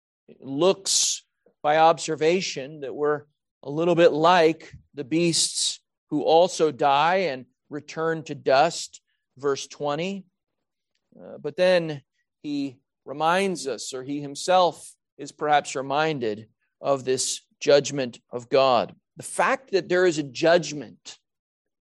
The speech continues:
the fact that there is a telos, should immediately place the judgment of God as the highest possible issue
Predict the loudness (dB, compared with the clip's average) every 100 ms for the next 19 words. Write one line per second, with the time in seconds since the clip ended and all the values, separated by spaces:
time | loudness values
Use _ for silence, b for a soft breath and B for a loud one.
0 | _ _ _ 2 2 2 4 8 10 10
1 | 8 -2 -2 -2 0 -4 -10 -20 -20 _
2 | _ _ _ _ _ _ _ _ _ -12
3 | 4 4 4 -4 -6 -2 0 2 4 2
4 | 2 -2 -12 _ -4 -4 -6 -12 -14 -12
5 | 0 2 2 -4 -10 -8 -10 -10 -4 0
6 | 2 2 -2 -10 -20 _ _ _ _ _
7 | _ _ _ _ 0 0 0 -12 _ _
8 | _ -20 -20 -18 -4 -4 -4 -12 -4 2
9 | 4 4 0 -6 _ _ -6 0 2 2
10 | -2 2 2 0 0 0 0 -2 -2 -4
11 | -4